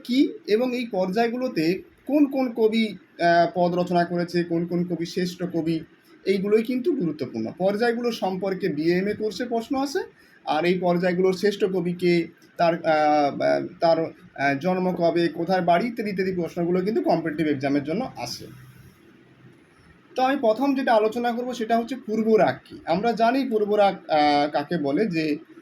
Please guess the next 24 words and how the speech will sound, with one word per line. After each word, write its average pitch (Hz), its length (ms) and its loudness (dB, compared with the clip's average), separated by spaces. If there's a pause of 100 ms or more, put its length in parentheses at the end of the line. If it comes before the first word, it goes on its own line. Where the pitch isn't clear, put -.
(160)
নায়ক 143 260 2
নায়িকার 147 560 2
মিলনের 147 520 2
পূর্বে 160 320 2
তাদের, 143 480 0
আহ, 131 160 2
দেখে 156 460 -2
বা 147 140 0
কারো 147 280 -2
মুখে 151 220 -2
শুনে 151 320 -2
তাদের 143 360 -2
একে 147 220 -4
অপরের 143 320 -2
প্রতি 135 280 -8
যে 139 260 -4 (340)
প্রেম 156 260 2
বা 143 100 4
প্রীতি 139 300 -4
জন্মায়, 139 340 -2
তাকে 147 240 -2
আমরা 135 200 -2
পূর্বরাগ 113 480 -8 (120)
বলি। - 240 -18